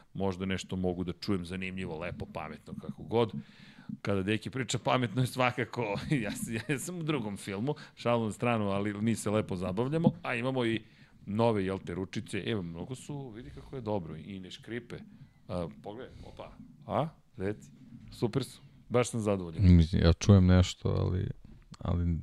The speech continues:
Speaker 2: ne znam da li to to. Nije, ovde si verovatno držao.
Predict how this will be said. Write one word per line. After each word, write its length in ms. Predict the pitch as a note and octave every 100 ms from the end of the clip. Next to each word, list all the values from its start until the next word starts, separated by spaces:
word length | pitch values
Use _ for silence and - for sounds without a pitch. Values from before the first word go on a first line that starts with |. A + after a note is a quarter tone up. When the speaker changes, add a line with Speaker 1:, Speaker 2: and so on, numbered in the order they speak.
| - - G#2
Speaker 2:
ne 140 | E2
znam 180 | E2 E2
da 80 | D#2+
li 140 | D#2+
to 160 | - E2+
to. 180 | - F#2 - - - _ -
Nije, 320 | F#2+ F2 D#2+ - - - - -
ovde 220 | E2+ D#2+ D#2+
si 160 | -
verovatno 420 | - - - -
držao. 360 | E2+ F2 - F#2+